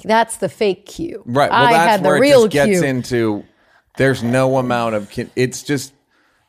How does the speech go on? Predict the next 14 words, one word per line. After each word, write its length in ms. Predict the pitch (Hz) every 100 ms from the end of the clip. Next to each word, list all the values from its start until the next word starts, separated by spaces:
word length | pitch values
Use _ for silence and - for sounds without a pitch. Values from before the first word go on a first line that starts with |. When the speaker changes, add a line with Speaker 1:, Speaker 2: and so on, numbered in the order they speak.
| -
Speaker 2:
it's 240 | 123 127
apophenia. 880 | 131 135 143 127 - 135 135 131 123
It's 120 | 110
all 100 | 131
that 140 | 123 113
shit 140 | 120
we 80 | 107
talked 240 | 110 104
about 260 | 98 95 - -
a 40 | 98
month 260 | 98 98
ago. 320 | 90 73 76 -
It's, 300 | 113 - 180
Speaker 1:
Yeah. 220 | 180